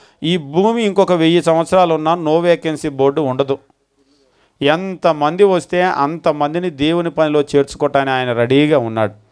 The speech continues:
కాబట్టి మనం గనక మనల్ని మనం సిద్ధపరచుకున్నట్లయితే, ఆయన చేత అద్భుతంగా వాడబడతాం.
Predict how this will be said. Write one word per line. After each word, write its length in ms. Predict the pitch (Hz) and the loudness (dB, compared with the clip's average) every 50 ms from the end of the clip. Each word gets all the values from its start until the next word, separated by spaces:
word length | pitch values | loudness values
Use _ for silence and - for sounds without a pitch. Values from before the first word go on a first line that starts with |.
| _ _ _ _ _ _ _ - | _ _ _ _ _ _ _ -2
కాబట్టి 400 | 170 185 214 226 233 214 - 214 | 0 0 2 2 0 -2 -2 -2
మనం 380 | 190 175 165 170 175 175 165 170 | -2 0 0 0 -2 0 0 0
గనక 500 | 165 165 - - 170 156 143 127 120 - | 0 0 0 2 2 2 2 0 -2 -2
మనల్ని 420 | 139 139 143 160 185 202 202 202 | 0 0 0 2 2 0 0 0
మనం 240 | 185 175 170 170 160 | -2 0 -2 -2 -2
సిద్ధపరచుకున్నట్లయితే, 1400 | - - - 135 135 180 175 - 196 190 - 160 - 165 151 143 139 - 143 131 127 - - 135 131 120 113 101 107 _ _ _ _ - | -4 -6 -10 -4 -2 -2 0 0 -2 -4 -4 -6 -6 -4 -4 -4 -4 -2 -2 -2 -2 0 2 2 2 2 2 0 -4 _ _ _ _ -2
ఆయన 160 | 127 131 131 | -2 0 -2
చేత 300 | 123 - 143 143 139 143 | -2 -2 -2 0 2 0
అద్భుతంగా 480 | 135 123 123 127 135 - 131 127 127 123 | 0 0 -2 -6 -6 -6 -4 -2 -2 0
వాడబడతాం. 580 | 117 117 110 110 104 107 98 101 - - - | 0 0 0 -2 -2 -4 -4 -4 -8 -10 -14